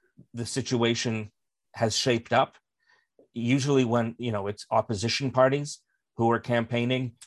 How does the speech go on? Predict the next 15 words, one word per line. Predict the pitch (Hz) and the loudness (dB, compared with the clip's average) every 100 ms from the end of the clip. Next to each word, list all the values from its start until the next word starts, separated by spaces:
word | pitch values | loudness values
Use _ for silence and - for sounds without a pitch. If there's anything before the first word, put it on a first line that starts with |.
| - 101 | -16 0
based | 120 120 - | 0 0 0
on | 117 113 110 - _ | 2 2 -2 -14 _
how | - 123 | 4 4
they | 120 | 4
believe | 117 120 120 117 101 | 0 -2 -2 -4 -8
the | |
fin-, | 101 117 123 120 | -6 0 0 0
what | 120 127 _ | -2 -4 _
shape | - 123 120 | 0 0 0
they | |
believe | 104 113 104 | -4 -4 -8
the | |
finances | 104 131 139 139 139 - 120 | 0 2 4 2 0 -2 0
are | 127 123 | 2 2
in | 127 135 | 2 -2